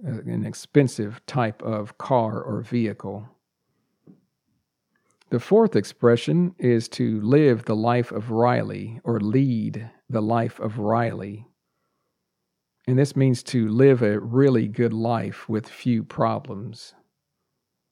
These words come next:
For example, Tom's wife is a doctor and makes a lot of money, so he doesn't have to work. He's living the life of Riley.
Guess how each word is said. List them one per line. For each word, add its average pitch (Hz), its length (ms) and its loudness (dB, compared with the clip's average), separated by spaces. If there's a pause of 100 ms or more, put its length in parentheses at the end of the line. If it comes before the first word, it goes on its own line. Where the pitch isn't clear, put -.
(220)
For 123 240 2
example, 107 720 -4 (1120)
Tom's 196 420 4
wife 147 400 4
is 123 200 0
a 107 60 0
doctor 123 580 0
and 110 240 -2
makes 127 240 0
a 113 60 0
lot 113 220 2
of 101 140 -8
money, 120 580 -2 (220)
so 147 240 0
he 170 200 0
doesn't 160 320 2
have 151 240 0
to 135 100 0
work. 143 420 -2 (880)
He's 139 380 -2
living 127 420 2
the 101 100 -2
life 117 360 -2
of 117 160 -12
Riley. 104 640 -4